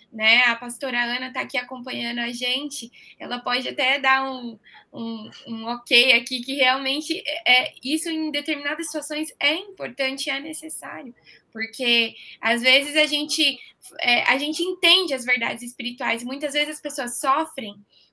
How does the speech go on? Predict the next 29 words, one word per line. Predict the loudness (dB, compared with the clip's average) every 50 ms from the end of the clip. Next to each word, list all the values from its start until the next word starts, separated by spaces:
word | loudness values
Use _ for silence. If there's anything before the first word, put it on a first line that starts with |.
| _
porque | -8 -2 -2 -2
fala, | -2 0 -2 -2 -2 -4
"Poxa, | -4 -2 -2 0 0 -2
mas | -2 -2 -2 -2
eu | -2 -2 -2
vou | -4 -6 -4
pra | -2 -2 -2
igreja, | -2 -2 -2 2 2 4 4 4 2 0 -2 -4 -4 -6 -6 -8 -6
eu | -6 -6 -6 -4
tô, | -2 0 2 2 2 0 -2 -6 _ _ _ _ _ _
tô | 6 6 6 6
lendo | 6 6 6 6 4 4 2 4
a, | 4 4 4 4 0 0
a | 0
palavra | -2 -4 -2 -2 -2 -2 -2 -6 -8
de | -8 -6 -2
Deus, | 0 0 0 0
mas | -2 -4 -2
não | -2 -2 -2
consigo | -4 -6 -6 -6 -6 -6 -6 -6 -6
entender | -6 -4 -6 -6 -2 0 0 0
essa | 0 0 -4
verdade | -4 -4 -4 -2 0 0 0 -2 -4 -8
dentro | -8 -8 -8 -10 -12 -12
de | -12 -10
mim." | -10 -10 -10 -10
Então, | -8 -8 -6 -6 -6
precisa | -6 -8 -10 -10 -4 0 2 2
ressignificar | 6 6 4 4 2 -2 -6 -6 -6 -8 -8 -10 -10 -8 0 2 2 2 2 0